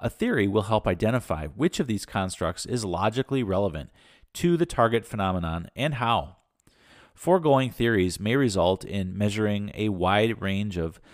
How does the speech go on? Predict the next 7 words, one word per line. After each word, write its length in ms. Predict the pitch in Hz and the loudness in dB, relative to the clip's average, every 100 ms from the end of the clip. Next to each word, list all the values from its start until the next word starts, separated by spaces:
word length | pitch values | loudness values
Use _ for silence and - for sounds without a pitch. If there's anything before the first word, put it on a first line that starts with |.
| - - | -20 0
less 280 | 104 113 - | 2 2 2
relevant, 560 | 98 123 117 123 - - _ _ - | 4 4 2 -2 -8 -16 _ _ 2
marginally 460 | 110 143 123 101 | 4 4 4 2
relevant, 460 | 98 101 98 101 101 | 4 4 4 0 -2
or 220 | - 110 | 0 0
irrelevant 600 | - 156 131 95 82 73 | 2 2 4 4 0 -6
constructs, 760 | - 92 87 - - - - | -6 -6 -6 -8 -10 -12 -18